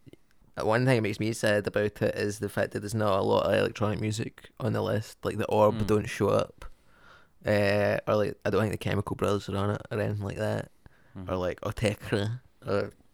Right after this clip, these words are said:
Speaker 1: you know, whatever fucking Aphex Twin and shit. So,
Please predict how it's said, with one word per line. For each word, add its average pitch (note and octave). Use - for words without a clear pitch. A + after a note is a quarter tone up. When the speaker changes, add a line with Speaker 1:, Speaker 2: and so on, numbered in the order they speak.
Speaker 1:
you A2+
know, G#2
whatever G#2
fucking G#2+
Aphex C3
Twin A#2
and A2
shit. B2+
So, B2+